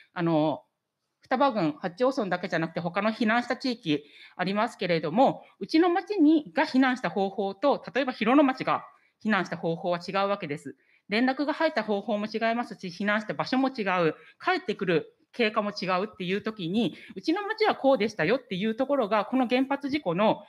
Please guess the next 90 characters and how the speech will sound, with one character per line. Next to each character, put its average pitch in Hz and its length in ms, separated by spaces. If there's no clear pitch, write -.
あ 165 80
の、 156 160
一 - 180
つ、 - 300
一 539 180
つ 370 80
の 233 140
事 208 80
実 196 240
で 151 80
は 143 120
あ 196 40
る 180 100
け 165 140
れ 156 80
ど 165 100
も、 - 300
俯 - 80
瞰 381 160
し - 60
て - 100
そ - 140
れ 339 120
が - 220
う - 40
ち 269 100
の 254 120
事 233 120
故 190 140
で、 143 200
原 233 180
発 254 180
事 247 100
故 185 100
で 160 80
は 139 140
な 202 100
い 208 40
っ 208 100
て 170 80
い 160 40
う 160 40
の 147 100
は、 180 260
あ 170 80
の、 151 500
掘 427 100
れ 381 80
ば 202 80
掘 277 140
る 262 80
ほ 180 100
ど 170 100
そ 196 180
う 180 40
思 180 140
っ 180 60
て 143 100
し 151 100
ま 139 100
う。 131 100
う 220 80
ち 370 100
の 403 100
町 392 240
の 381 80
経 294 240
験 302 240
を 285 60
の 285 100
み 262 240
で 247 380
原 226 120
発 262 220
事 - 120
故 196 100
を 170 40
語 190 260
る 202 60
こ 202 120
と 196 120
の 220 120
難 196 300
し - 40
さ 180 140
と 175 100
い 180 80
う 196 40
の 269 100
は 262 200